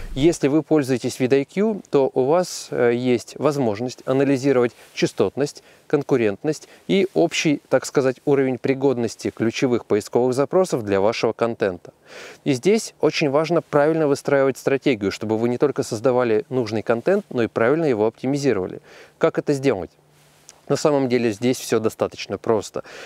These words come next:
Вам нужно в начале, когда вы создали видеоролик и загрузили его на платформу YouTube, выбрать несколько главных ключевых поисковых запросов, под которые вы продвигаете данный видеоролик, на которые вы ориентируетесь.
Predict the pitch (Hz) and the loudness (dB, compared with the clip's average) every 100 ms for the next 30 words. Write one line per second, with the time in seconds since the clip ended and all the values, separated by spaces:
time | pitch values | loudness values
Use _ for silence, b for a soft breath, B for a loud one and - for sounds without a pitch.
0 | B - 135 185 180 123 107 120 - 131 | B -2 0 2 2 0 -2 -4 -2 0
1 | 165 180 - 139 113 139 b b - - | 0 0 0 0 0 -2 b b -4 -2
2 | 135 160 151 - 151 135 151 127 120 113 | 2 2 0 0 -2 2 2 2 0 0
3 | 131 143 120 131 113 120 127 117 120 107 | 2 2 0 -2 -2 0 0 0 0 0
4 | 101 104 - 120 - 123 127 143 - 202 | 0 -2 -2 -2 0 0 0 0 0 -4
5 | - 139 151 185 127 107 - b b - | -6 -2 2 2 2 0 -2 b b -4
6 | 156 180 175 - 110 - - 123 131 120 | 0 2 2 0 -2 -2 0 2 2 0
7 | 104 113 104 127 117 120 113 - 104 98 | -4 -4 0 0 0 -2 -2 0 -2 0
8 | 101 - 170 190 117 - B B _ - | -2 2 0 0 -4 -8 B B _ -4
9 | - 110 151 175 160 113 110 160 - _ | -2 0 2 4 4 2 2 0 0 _
10 | 139 123 139 135 127 107 104 110 104 98 | -2 0 0 2 2 0 0 0 0 -4
11 | 90 95 120 160 180 135 117 117 135 - | -4 0 2 4 2 0 -4 -4 -2 2
12 | 190 170 131 127 151 110 98 92 98 82 | 2 4 2 2 2 0 -4 -4 -4 -4
13 | - - | -10 -20